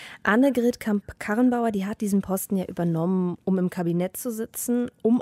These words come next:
auch ein Rederecht im Bundestag zu bekommen. Das verstärkt ihre Machtposition. Sie hat ja heute auch direkt eine Rede gehalten. Ähm, kann man es vielleicht vor diesem Hintergrund auch so ein bisschen so deuten,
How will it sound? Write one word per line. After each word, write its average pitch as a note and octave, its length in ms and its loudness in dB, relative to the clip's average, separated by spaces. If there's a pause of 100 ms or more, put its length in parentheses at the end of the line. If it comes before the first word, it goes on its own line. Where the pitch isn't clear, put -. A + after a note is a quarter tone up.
auch G#3 220 -2
ein G3 180 0
Rederecht A3+ 640 -2
im G3+ 100 0
Bundestag A3+ 580 -4
zu A3+ 120 -8
bekommen. A3+ 500 0
Das G3+ 140 -2
verstärkt - 480 -4
ihre G3+ 160 0
Machtposition. G#3+ 920 -2
Sie F3+ 120 -6
hat F3+ 100 -10
ja G3+ 120 -2
heute G#3 200 -2
auch - 80 -8
direkt G3+ 340 -8
eine F#3 140 0
Rede G3+ 200 -4
gehalten. G3+ 420 0 (640)
Ähm, G#3 220 6 (440)
kann A3 220 2
man D#4+ 140 6
es - 160 0
vielleicht A3+ 420 2
vor G#3+ 120 -2
diesem A3+ 220 4
Hintergrund A3+ 420 0
auch G3 60 -8
so G#3 140 -4
ein G3 40 -2
bisschen G#3 240 -2
so G3 120 -4
deuten, F#3+ 560 0